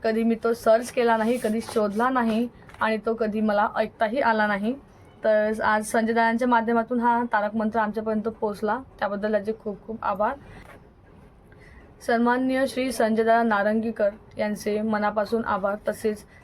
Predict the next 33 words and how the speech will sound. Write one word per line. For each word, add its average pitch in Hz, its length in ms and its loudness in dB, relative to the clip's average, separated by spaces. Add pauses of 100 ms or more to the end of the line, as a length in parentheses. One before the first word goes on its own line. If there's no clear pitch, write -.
(100)
सन्माननीय 254 540 2
श्री 240 340 -2
अमोल 220 300 2
बावडेकर 220 520 2
सर 220 280 2 (380)
यांनी 233 240 0
हा 226 160 2
सुंदर 233 380 2
तारक 226 320 0
मंत्र 220 260 -2
आमच्यापर्यंत 208 680 -2
पोहोचवला, 208 680 -2 (540)
त्यामुळे 214 300 0
त्यांचेही 214 520 -2
मी 233 140 2
आभार 208 340 2
मानते. 202 420 -2 (180)
तुमच्याकडे 247 560 0
असेच 226 420 0
श्री 233 160 0
गजानन 220 360 0
महाराजांचे 220 500 2
अनुभव 208 420 0
असतील, 220 380 -6
त्यांनी 208 260 -2
दिलेले 208 340 -4
दृष्टांत 247 560 -4
असतील, 220 380 -2 (340)
तर 226 60 2 (100)
ते 214 100 0
नक्की 226 340 -2
आमच्यापर्यंत 214 520 -2
पोहोचवा. 208 500 -6